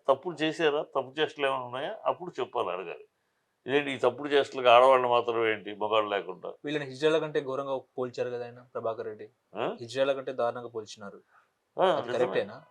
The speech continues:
Speaker 1: అనేది కరెక్టే, పోల్చడం తప్పులేదు. వీళ్ళు ఇజ్రాయెల్ వాళ్ళు ఏం మాట్లాడారు, ఎందుకు మాట్లాడారు, ఏదో ఒకటి నా-, ఆ, నంగి, ఏదో ఒక నంగి మాటలు, ఒక, ఆ, ఈ పనికిరాని మాటలు మాట్లాడటం తప్పితే ఈ మాధవీలత కానీ బీజేపీ కానీ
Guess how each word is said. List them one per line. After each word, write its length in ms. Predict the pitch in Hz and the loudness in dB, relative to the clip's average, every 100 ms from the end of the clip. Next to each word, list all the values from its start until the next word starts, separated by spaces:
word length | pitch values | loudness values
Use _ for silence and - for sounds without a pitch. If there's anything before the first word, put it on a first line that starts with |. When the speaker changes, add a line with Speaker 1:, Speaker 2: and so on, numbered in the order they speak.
| - | -10
Speaker 1:
అనేది 240 | 123 160 | -6 -6
కరెక్టే, 440 | - 147 143 90 76 - - | -4 -8 -8 -10 -12 -18 -2
పోల్చడం 320 | 113 123 135 127 | -2 -2 -6 -4
తప్పులేదు. 420 | 123 135 98 76 _ _ _ _ _ _ _ | -4 -6 -8 -10 _ _ _ _ _ _ _
వీళ్ళు 200 | 87 90 | -14 -10
ఇజ్రాయెల్ 680 | 87 104 123 123 123 110 98 - - - | -6 -2 -2 -2 -6 -4 -6 -8 -18 -6
వాళ్ళు 160 | 90 80 | -4 -4
ఏం 260 | 78 87 | -6 -2
మాట్లాడారు, 420 | 120 131 139 151 147 | 0 2 4 4 4
ఎందుకు 240 | 127 135 | 2 0
మాట్లాడారు, 340 | 139 127 113 | 0 0 -2
ఏదో 260 | 104 117 156 | -2 2 4
ఒకటి 360 | 151 143 143 127 | 2 -4 -4 2
నా-, 420 | 120 117 107 101 - - - | 4 4 0 -6 -10 -12 -4
ఆ, 40 | 107 104 104 | -2 -2 -2
నంగి, 460 | 113 120 127 117 120 | -4 -2 -2 0 0
ఏదో 140 | 123 | 0
ఒక 80 | 120 | -2
నంగి 240 | 113 113 | -4 -4
మాటలు, 340 | 123 120 104 120 113 | 0 0 0 -2 0
ఒక, 80 | 104 101 101 98 95 92 90 87 87 | 0 -2 -2 -2 -2 -2 -2 -6 -8
ఆ, 1160 | 85 85 82 82 80 78 71 71 _ _ _ - | -10 -10 -8 -10 -12 -14 -16 -20 _ _ _ -8
ఈ 60 | 80 - | -8 -4
పనికిరాని 400 | 101 107 117 107 | -4 2 2 4
మాటలు 280 | 107 104 98 | 2 2 -2
మాట్లాడటం 560 | 98 95 101 90 90 | -4 -4 -6 -6 -10
తప్పితే 340 | 87 127 131 104 | -8 -6 -6 -6
ఈ 100 | 92 | -4
మాధవీలత 500 | 92 95 95 92 90 | -2 0 0 -4 -4
కానీ 240 | 85 98 92 | -6 -8 -10
బీజేపీ 380 | 87 85 80 80 | -12 -12 -14 -16
కానీ 180 | 82 - | -16 -16